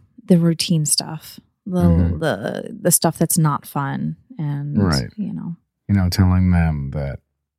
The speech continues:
Speaker 1: You know, you gotta do homework, and then you gotta do this, and then it's
Speaker 2: Right.
Speaker 1: dinner time, and now it's time for showers, and you got, you know, strict bedtime, and, you know, homework, and all that bullshit, and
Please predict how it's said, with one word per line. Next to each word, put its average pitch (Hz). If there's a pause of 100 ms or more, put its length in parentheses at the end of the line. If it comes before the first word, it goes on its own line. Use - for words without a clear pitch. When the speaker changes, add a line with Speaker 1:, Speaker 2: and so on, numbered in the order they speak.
(140)
Speaker 1:
You 277
know, 247
you 208
gotta 220
do 233
homework, 240
and 196
then 196
you 208
gotta 214
do 240
this, 254
and 202
then 208
it's -
Speaker 2:
Right. -
Speaker 1:
dinner 269
time, 214
and 190
now 208
it's 214
time 240
for -
showers, 220
and 202
you 208
got, 208
you 202
know, 185
strict -
bedtime, 214
and, 175
you -
know, -
homework, 214
and 185
all 202
that 185
bullshit, 175
and -